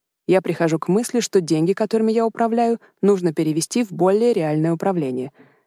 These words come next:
то есть взять и перебросить на свой счёт. Где-то в конце марта я прихожу домой после лекции. Дверь открывает Катя. Она смотрит на меня очень напряжённо. Я её спрашиваю, что случилось. "Дусик", —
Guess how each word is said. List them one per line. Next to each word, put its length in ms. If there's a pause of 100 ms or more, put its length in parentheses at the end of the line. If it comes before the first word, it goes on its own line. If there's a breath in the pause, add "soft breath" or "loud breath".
(220 soft breath)
то 80
есть 200
взять 460 (120)
и 120
перебросить 640
на 100
свой 240
счёт. 400 (920)
Где-то 240
в 60
конце 300
марта 300
я 120
прихожу 360
домой 280
после 260
лекции. 480 (440)
Дверь 180
открывает 420
Катя. 360 (500)
Она 220
смотрит 400
на 40
меня 220
очень 220
напряжённо. 600 (600 soft breath)
Я 80
её 80
спрашиваю, 580 (100)
что 200
случилось. 560 (360)
"Дусик", — 600